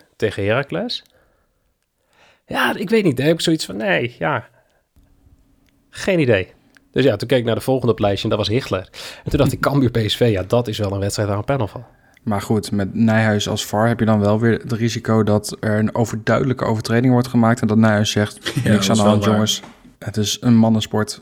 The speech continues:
Speaker 2: We gaan lekker doorvoetballen."
Speaker 1: Ja, maar ik hoop dan gewoon dat er even geen verbinding is of zo.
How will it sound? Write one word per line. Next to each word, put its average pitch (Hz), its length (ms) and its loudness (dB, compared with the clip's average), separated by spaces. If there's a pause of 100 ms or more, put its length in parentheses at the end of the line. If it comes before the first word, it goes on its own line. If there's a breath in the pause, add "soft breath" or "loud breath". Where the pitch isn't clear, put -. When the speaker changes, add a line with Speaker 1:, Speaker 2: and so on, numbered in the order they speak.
(120)
Speaker 2:
We 107 160 -2
gaan 95 220 -4
lekker 127 220 -2
doorvoetballen." 92 580 -2 (840 loud breath)
Speaker 1:
Ja, 107 340 2
maar 113 140 -4
ik 120 100 -8
hoop 123 240 2
dan 113 120 2
gewoon 113 200 -2
dat 113 120 0
er 104 80 -2
even 110 180 -4
geen 110 160 0
verbinding 98 480 -2
is - 160 -6
of - 80 -16
zo. 101 120 -12